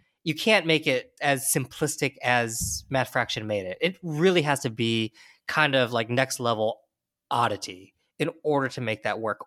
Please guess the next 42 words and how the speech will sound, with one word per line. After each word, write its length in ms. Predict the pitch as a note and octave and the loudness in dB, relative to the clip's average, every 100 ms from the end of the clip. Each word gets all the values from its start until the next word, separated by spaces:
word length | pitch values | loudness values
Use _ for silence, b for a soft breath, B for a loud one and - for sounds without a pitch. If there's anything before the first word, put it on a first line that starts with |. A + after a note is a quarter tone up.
| - | 4
Or 360 | C#4+ E3+ B2+ B B | 6 6 2 B B
you 140 | F3 F#3 | -2 2
need 180 | B3 B3 | 2 0
to 80 | |
give, 360 | D#3+ F3+ D3+ D3 | 0 0 0 -2
uh, 60 | C3+ | -2
Jimmy 340 | D#3 D3+ C3+ | 0 2 4
Olsen 380 | B2+ B2+ B2+ A#2 | 4 4 0 -4
some 300 | - D3 C3+ | 0 0 0
human 400 | - D#3+ D#3 D3+ | -2 0 2 0
character 480 | D3+ D3+ D3+ F3 E3 | 2 4 4 2 0
around 280 | D#3+ D#3+ E3 | 2 2 2
him 160 | F3 F3+ B B | -2 -4 B B
who 540 | - F#3+ F3 F3 E3+ E3 b b b b _ - | 2 4 4 4 0 -4 b b b b _ -6
can 280 | - F#3+ C#3+ | 2 4 4
be 100 | A2+ | -2
hurt. 320 | A#2+ F#2+ - | -2 -6 -2
And 160 | C#3+ C#3 | -2 2
so 140 | D#3+ | 2
in 80 | D3 | 4
that 200 | E3+ D#3+ | 4 4
way, 180 | C#3 B2+ | 2 2
Jimmy 280 | D#3 C#3+ C3+ | 2 4 4
Olsen 520 | C#3 C#3 B2 A2+ A#2+ | 4 2 -2 -2 -4
needs 260 | C3 C3+ - | 0 0 0
to 80 | - | -2
grow 260 | C3 B2 | 2 4
up, 280 | D3 D3+ - | 4 4 -2
be 100 | C3 | -6
the 80 | A2+ | -6
protector 680 | A2+ - D3 - C3+ C3 - | -8 -4 -4 -2 -2 -2 -2
or 340 | E3+ D3+ C#3+ - _ | 0 0 -2 -10 _
something. 500 | - F3+ D3 G2 F#2 - | 0 2 2 -6 -10 2
There 100 | F3+ | 4
needs 160 | A3+ - | 6 4
to 60 | |
be 160 | F3 D#3 | 2 4
actual 340 | E3 F3+ - D3 | 4 2 0 -2
stakes 640 | - - C#3+ A#2+ - - - _ _ _ D3 | -2 2 0 2 -4 -4 -10 _ _ _ -2
involved, 540 | B2+ C3 A#2+ G#2 - | 0 2 2 0 -2
and 140 | C#3 D3+ | -2 0
there 200 | D#3 | -2